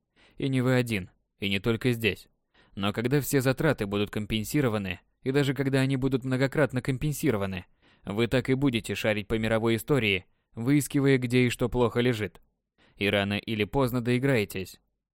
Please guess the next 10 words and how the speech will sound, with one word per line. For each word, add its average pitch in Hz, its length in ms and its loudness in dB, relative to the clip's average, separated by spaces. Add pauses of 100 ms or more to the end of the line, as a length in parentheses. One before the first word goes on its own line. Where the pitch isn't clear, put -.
(640)
Гарри 101 340 2
подошел 113 500 0
еще 131 280 2
ближе. 110 440 -2 (1040)
Вас 147 320 -2
невозможно 107 680 -2
убедить 95 420 -4
в - 40 -8
необходимости 101 720 -4
сотрудничества. 104 960 -6